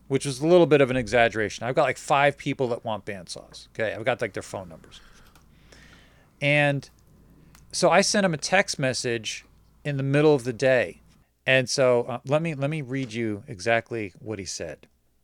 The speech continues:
because this is, this is, like, classic Don Pedro right here. So I said, so here's my exact words. I said, "I just talked to the main guy who wanted to buy the big bandsaw from me. I told him I was selling it to you, and he offered me five hundred dollars. So unless you can meet that, I will sell it to him."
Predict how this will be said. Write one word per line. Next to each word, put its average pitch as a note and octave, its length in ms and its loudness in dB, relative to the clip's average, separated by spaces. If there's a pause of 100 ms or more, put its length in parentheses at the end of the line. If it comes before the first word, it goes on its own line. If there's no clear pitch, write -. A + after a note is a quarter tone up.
(320)
because G#2+ 360 -8
this B2 200 -2
is, A#2 240 -6
this C3 240 -2
is, A#2+ 320 -4 (140)
like, B2 260 -6
classic A2+ 560 -4 (100)
Don G2 220 -8
Pedro F#2+ 480 -10 (140)
right F#2+ 180 -16
here. - 260 -16 (1040)
So - 160 -4
I C#3 80 4
said, B2 320 -2 (100)
so A#2+ 140 -4
here's C#3 220 0
my C3+ 160 -2
exact A2 360 -2
words. G#2 140 -6
I G#2+ 60 -8
said, A2 240 -8 (1000)
"I C#3 80 2
just E3 240 4
talked E3+ 280 4
to D#3+ 100 -2
the C3 80 -2
main C#3 240 2
guy C3+ 240 4
who A#2 100 -8
wanted B2+ 260 0
to A2+ 60 -4
buy B2+ 200 4
the A#2+ 80 0
big A2+ 240 -2
bandsaw A#2 440 0
from G2+ 200 -8
me. F#2 160 -10
I A2 80 -8
told C3+ 320 0
him C#3+ 120 -4
I C3+ 100 -2
was B2 120 -2
selling C#3 300 0
it B2+ 120 -4
to B2 100 -12
you, A#2+ 180 0
and A2 80 -4
he B2 100 -2
offered A#2 240 0
me A#2 100 -6
five A#2+ 280 0
hundred A#2 200 -6
dollars. G2 400 0
So - 240 -6
unless B2 300 -2
you C#3+ 80 -6
can B2+ 180 -8
meet B2+ 200 -6
that, A2+ 160 2
I A2+ 140 -2
will G#2+ 120 -4
sell A2+ 280 0
it G#2+ 80 -6
to F#2 100 -10
him." F2 260 -12